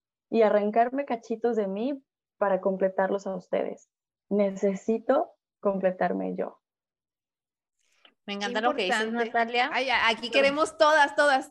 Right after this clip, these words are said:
Speaker 3: Te cedo el, el lugar, Blanquita.
Speaker 2: Muchas gracias, Marisol. Este,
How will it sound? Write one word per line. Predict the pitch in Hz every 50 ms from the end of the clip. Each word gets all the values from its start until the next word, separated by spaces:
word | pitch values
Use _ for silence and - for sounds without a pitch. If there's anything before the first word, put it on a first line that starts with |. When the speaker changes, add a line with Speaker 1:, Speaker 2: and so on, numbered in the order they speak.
| _ _
Speaker 3:
Te | - 247 240
cedo | 240 285 277 269 294
el, | 294 285 262 277
el | 214 233 240
lugar, | 240 240 233 240 247 247 254 240
Blanquita. | 233 233 220 220 214 254 226 208 202 202 - _ _ 226 _ _ _ _ _
Speaker 2:
Muchas | 202 202 196 - 202 196
gracias, | 196 190 185 180 - 185 175
Marisol. | 175 175 160 165 165 - 165 160 - -
Este, | - 190 190 190 - - - - 185 190 185 175 170 165 156 - - _